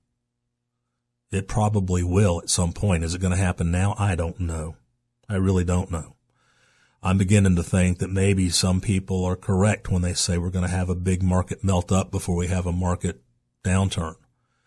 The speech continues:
A-, and that, and they're saying that simply because there's so much money sitting on the sidelines that the human,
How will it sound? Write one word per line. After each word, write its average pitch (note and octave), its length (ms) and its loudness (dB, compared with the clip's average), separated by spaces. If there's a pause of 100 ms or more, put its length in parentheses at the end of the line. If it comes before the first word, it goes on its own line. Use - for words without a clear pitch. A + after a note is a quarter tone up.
(320)
A-, G#2 160 -4
and F2+ 140 2
that, F#2 220 0
and F#2 120 0
they're F2+ 120 0
saying G2+ 260 4
that F2+ 140 -2
simply F#2+ 260 0
because F2+ 300 0
there's F2+ 180 2
so F#2+ 160 4
much F#2 260 0
money F#2+ 280 2
sitting F#2 340 2
on F2 120 0
the E2+ 40 -2
sidelines F#2 720 0
that F2 160 -10
the F#2 100 -4
human, G#2 600 4